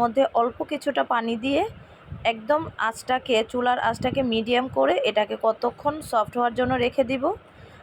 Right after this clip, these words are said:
আর যে কোনো রান্না কিন্তু আপনারা চেষ্টা করবেন মিডিয়াম আঁচে রান্না করতে, এতে কিন্তু পুষ্টিমান ভালো থাকে। আর হাই হিটে রান্না করাটা কিন্তু একদমই ঠিক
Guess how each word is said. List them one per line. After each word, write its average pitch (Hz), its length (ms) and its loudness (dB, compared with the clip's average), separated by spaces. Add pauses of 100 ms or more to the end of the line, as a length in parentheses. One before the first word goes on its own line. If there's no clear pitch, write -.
(180)
আর 196 100 2 (220)
যে 262 100 4 (100)
কোনো 294 160 2 (340)
রান্না 220 340 0
কিন্তু 262 280 0
আপনারা 226 220 0 (120)
চেষ্টা 247 320 0
করবেন 262 260 2 (100)
মিডিয়াম 226 360 2
আঁচে 240 180 0
রান্না 226 360 0
করতে, 247 240 -2 (160)
এতে 226 220 0
কিন্তু 247 240 0
পুষ্টিমান 240 440 0 (100)
ভালো 220 160 2 (120)
থাকে। 262 240 -2 (580)
আর 196 80 2 (100)
হাই 226 220 0
হিটে 294 220 0
রান্না 226 340 2
করাটা 247 300 0 (100)
কিন্তু 262 240 -2 (200)
একদমই 226 400 0
ঠিক 254 140 -4